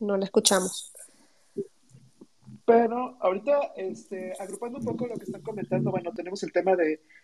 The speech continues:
Speaker 2: si es importante seguir los retos, es el importante seguir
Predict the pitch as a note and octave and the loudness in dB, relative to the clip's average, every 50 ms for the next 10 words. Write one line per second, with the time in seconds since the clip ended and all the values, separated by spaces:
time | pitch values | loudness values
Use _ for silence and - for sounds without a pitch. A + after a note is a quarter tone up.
0 | _ _ _ - - G#3+ G#3 A3+ B3 G3+ G3+ G3 - - G3+ G3 - G3+ - G3 | _ _ _ 6 8 8 8 8 6 2 2 -2 -2 -4 -6 -6 -6 -6 -8 -8
1 | F3 F#3 F#3 F3+ F3+ F3 F3+ F#3 F#3 - - G3 F#3+ - - - F#3 - G#3 G3+ | -8 -8 -8 -8 -8 -6 -6 -8 -8 -8 -8 -10 -10 -10 -12 -12 -4 -2 -2 -2
2 | G3 F#3+ - - - _ F3+ E3 - F3+ E3 - F#3+ F#3 F#3 G3+ G3 - F3+ F3 | -2 -6 -10 -14 -16 _ -14 -8 -6 -6 -4 0 0 0 0 -2 -4 -4 -2 -2
3 | F3+ F3+ | -4 -4